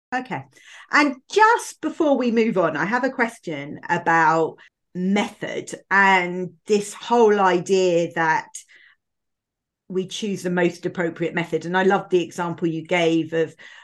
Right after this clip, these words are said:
of your, your children. And there is no doubt that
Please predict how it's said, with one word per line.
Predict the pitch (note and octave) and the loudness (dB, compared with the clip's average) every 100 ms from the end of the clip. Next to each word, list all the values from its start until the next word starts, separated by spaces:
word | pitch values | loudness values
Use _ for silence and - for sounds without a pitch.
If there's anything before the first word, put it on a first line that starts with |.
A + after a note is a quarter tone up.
| _ _ | _ _
of | F3 E3+ | -4 -4
your, | D#3+ F3 F3 E3 D#3+ D3+ - _ | -4 -2 2 2 2 0 -6 _
your | F#3 | -4
children. | F#3 A#3 F3+ F3 | -2 -2 -4 -4
And | G3 | -2
there | B3 C#4 | -2 0
is | D#4 | 0
no | C4+ A#3 | 0 0
doubt | G3 G#3+ F3 D#3+ - | 0 2 2 0 -4
that | F#3 - | -6 -6